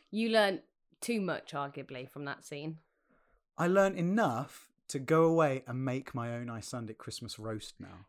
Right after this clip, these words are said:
Speaker 1: Yeah, good point. Good idea. Last year I made a, like, um, a historical Christmas feast.
Speaker 2: Did you?
Speaker 1: For friends. Yeah, made from, um,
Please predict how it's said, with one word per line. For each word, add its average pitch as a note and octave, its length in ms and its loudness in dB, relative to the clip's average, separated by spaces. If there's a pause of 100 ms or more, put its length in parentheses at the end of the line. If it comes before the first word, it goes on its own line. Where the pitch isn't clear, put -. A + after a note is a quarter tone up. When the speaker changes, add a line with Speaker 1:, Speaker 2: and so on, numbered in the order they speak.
Speaker 1:
Yeah, E4+ 560 -6
good E4+ 180 -6
point. D#4+ 520 -2 (340)
Good A#3+ 140 -6
idea. A#3 500 -2
Last - 280 0
year G3 120 0
I F#3 120 0
made E3+ 300 -2
a, D#3 220 -4 (140)
like, D#3+ 300 -10
um, D3 220 -12 (300)
a E3+ 40 -10
historical F3 580 -6
Christmas - 600 -10 (160)
feast. - 440 -14 (140)
Speaker 2:
Did F3+ 200 0
you? C#3 140 -2
Speaker 1:
For D#3 60 -8
friends. C3 320 -10
Yeah, E3 120 0 (180)
made F3+ 300 -2
from, D3+ 360 -4 (540)
um, D3+ 540 -4